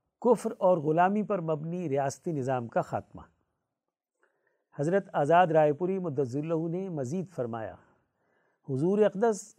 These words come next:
صلی اللہ علیہ وسلم نے فرمایا، کہ جس ملک اور قوم پر جاہلوں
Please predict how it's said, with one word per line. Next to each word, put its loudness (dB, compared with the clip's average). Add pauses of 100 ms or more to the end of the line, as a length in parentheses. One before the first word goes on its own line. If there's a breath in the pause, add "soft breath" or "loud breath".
صلی -2
اللہ 0
علیہ 4
وسلم -2
نے -6
فرمایا، -8 (680)
کہ -4
جس -6
ملک -4 (380)
اور 2
قوم 4
پر -2
جاہلوں 2